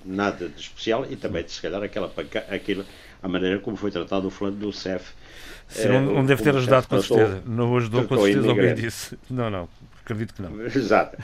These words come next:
Speaker 1: Agora, eh, no, eh, dizerem que Angola é um, é um Estado, eh, ainda autoritário, é sim, senhor, quer dizer, isso é que o, o, o, o regime angolano tem de reconhecer.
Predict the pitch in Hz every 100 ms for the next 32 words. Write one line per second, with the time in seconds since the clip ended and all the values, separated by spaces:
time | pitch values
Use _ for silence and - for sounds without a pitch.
0 | - - 202 180 151 87 73 - - -
1 | - 156 151 147 139 139 120 190 208 135
2 | 151 - 147 127 123 139 143 190 170 127
3 | 120 107 127 120 107 104 - 101 107 104
4 | - 117 98 90 80 78 71 69 - -
5 | 101 104 117 101 76 - 92 90 98 113
6 | 131 - - - - 147 - 80 78 -
7 | - - - - 98 90 80 78 95 101
8 | 98 120 113 131 131 139 143 131 139 131
9 | 131 117 113 120 104 104 101 104 - -
10 | - 110 120 - 101 95 90 104 101 120
11 | 117 117 123 165 160 156 127